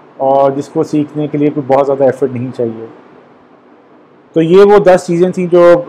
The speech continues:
दस स्किल्स, अ, जो मुझे लगता है कि पोस्ट कोविड जो है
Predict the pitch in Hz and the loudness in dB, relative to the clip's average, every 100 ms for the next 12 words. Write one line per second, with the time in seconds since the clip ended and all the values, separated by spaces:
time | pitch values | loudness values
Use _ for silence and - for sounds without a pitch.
0 | 151 151 156 - 175 180 165 - - - | 0 2 0 -2 2 2 2 -6 -18 -12
1 | 147 139 139 139 147 143 143 156 143 - | -4 0 2 0 -2 -4 0 0 0 0
2 | 160 147 156 151 156 143 139 143 143 143 | -2 0 0 -2 -2 0 2 2 2 -2
3 | - - _ - _ _ 156 165 175 - | -10 -20 _ -20 _ _ 0 2 0 -6
4 | - 156 151 165 147 156 131 135 139 | -2 0 2 0 2 2 2 0 -2